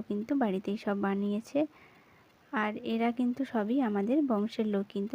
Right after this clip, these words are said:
বাইরে থেকে কোনো কিন্তু রাঁধুনি আসে না। বাড়ির লোক সবাই মিলে কিন্তু হেল্প করে এইসব আমাদের এই বাড়ির জন্মাষ্টমী অনুষ্ঠানে।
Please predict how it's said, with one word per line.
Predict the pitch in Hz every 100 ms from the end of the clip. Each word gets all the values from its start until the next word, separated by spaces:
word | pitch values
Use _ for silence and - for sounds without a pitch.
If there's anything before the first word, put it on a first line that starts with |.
| 233
বাইরে | 202 190 202
থেকে | 214 226 226
কোনো | 220 226
কিন্তু | 226 247 330
রাঁধুনি | 240 202 - 214 196
আসে | 202 - 190
না। | 226 - - - - -
বাড়ির | 214 202 208 233 247
লোক | 214 208 -
সবাই | 208 202 202
মিলে | 196 208
কিন্তু | 208 208 - 381 - - - -
হেল্প | 214 208 -
করে | 202 196 196
এইসব | 202 262 349 _ - - -
আমাদের | 220 214 202 214
এই | 208
বাড়ির | 196 240 294
জন্মাষ্টমী | 220 202 190 196 - 202 196
অনুষ্ঠানে। | 196 202 202 190